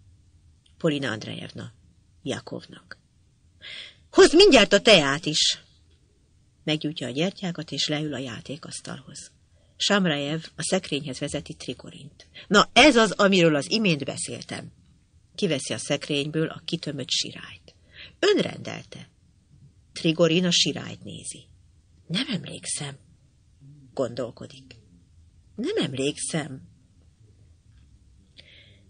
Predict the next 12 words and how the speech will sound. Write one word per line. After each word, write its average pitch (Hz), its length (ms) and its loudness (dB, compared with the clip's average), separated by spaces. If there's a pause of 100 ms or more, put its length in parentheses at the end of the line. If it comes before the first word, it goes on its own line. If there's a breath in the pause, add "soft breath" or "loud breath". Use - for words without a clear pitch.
(160)
Jobbról 247 460 10
a 175 140 2
színfal 175 520 -2
mögül 170 540 0 (320)
lövés. 127 800 -4 (640)
Mind 185 320 2
összerezzennek. - 1120 -10 (960)
Arkadina 135 640 -6
rémülten. - 720 -12 (520)
Mi 247 160 -6
ez? - 400 -14 (800)
Dorn. - 320 -14